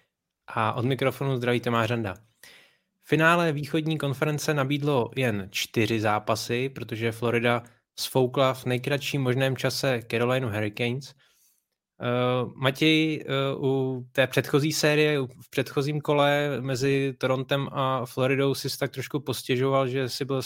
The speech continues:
ze série, z té délky zklamán, tak jaké jsi měl pocity po tomhle souboji?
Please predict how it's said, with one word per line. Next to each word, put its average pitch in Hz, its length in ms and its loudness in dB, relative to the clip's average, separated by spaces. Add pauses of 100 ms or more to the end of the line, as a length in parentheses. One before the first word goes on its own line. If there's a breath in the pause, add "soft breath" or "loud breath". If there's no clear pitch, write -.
(140)
ze 123 100 -4
série, 131 580 0 (500 soft breath)
z - 60 -6
té 135 220 4 (380)
délky 135 580 4
zklamán, 127 480 2
tak 131 300 -2
jaké 131 280 0
jsi - 160 0
měl 135 220 2
pocity 139 420 -4
po 139 160 -8
tomhle 139 280 -4
souboji? 104 380 -10